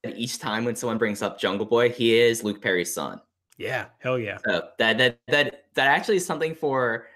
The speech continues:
Speaker 1: All Elite that probably could matter, though, is if Luke
Speaker 2: Hmm.
Speaker 1: Perry's son, like, that's just, like, an added kind of thing when you're building up a company saying, "Oh, hey, look at this guy. His dad is Luke Perry." So
Speaker 2: Yeah.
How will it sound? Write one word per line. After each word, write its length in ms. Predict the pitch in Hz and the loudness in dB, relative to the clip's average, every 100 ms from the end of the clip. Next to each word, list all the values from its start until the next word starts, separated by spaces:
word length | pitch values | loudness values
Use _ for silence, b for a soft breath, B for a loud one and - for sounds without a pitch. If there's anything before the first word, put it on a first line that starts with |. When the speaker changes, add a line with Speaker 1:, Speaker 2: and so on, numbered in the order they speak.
| B | B
Speaker 1:
All 240 | - 127 135 | -2 0 2
Elite 300 | 117 135 - | 0 -2 -2
that 200 | 110 - | -8 -6
probably 300 | 131 135 147 | -2 0 0
could 160 | - | -4
matter, 480 | 85 82 87 71 - - | -8 -2 -2 -4 -10 -10
though, 400 | 80 69 69 - | -8 -8 -10 -6
is 220 | 95 95 | -4 -4
if 140 | 101 101 | -6 -2
Luke 180 | 110 | -2
Speaker 2:
Hmm. 60 | - | -2
Speaker 1:
Perry's 460 | - 98 98 104 - | 0 4 4 2 0
son, 240 | 131 120 | 0 0
like, 200 | 107 98 | -2 0
that's 240 | 104 104 | 0 0
just, 180 | 123 107 | -2 -2
like, 140 | 107 101 | -4 -4
an 120 | 95 | -6
added 340 | - 92 95 92 | -2 0 0 -2
kind 220 | 101 90 | -4 -4
of 100 | 87 | -4
thing 280 | 92 87 87 | -4 -4 -4
when 100 | 87 | -8
you're 80 | 78 | -6
building 240 | 92 90 | -4 -4
up 100 | 90 | -4
a 40 | 82 | -8
company 380 | - 85 80 80 | -6 -6 -6 -8
saying, 360 | - 80 80 b b b b _ | -6 -6 -6 b b b b _
"Oh, 120 | 151 | 0
hey, 300 | 156 170 127 | 2 4 4
look 140 | 123 147 | 4 2
at 60 | |
this 140 | 135 - | -2 -2
guy. 300 | 127 107 98 | 0 0 2
His 160 | 123 113 | 0 0
dad 260 | 120 117 | 0 0
is 100 | 113 | 0
Luke 200 | 107 101 | -4 -6
Perry." 320 | 107 90 78 - _ _ _ | -6 -4 -4 -8 _ _ _
So 220 | - - | -6 -4
Speaker 2:
Yeah. 200 | 285 143 | -2 -4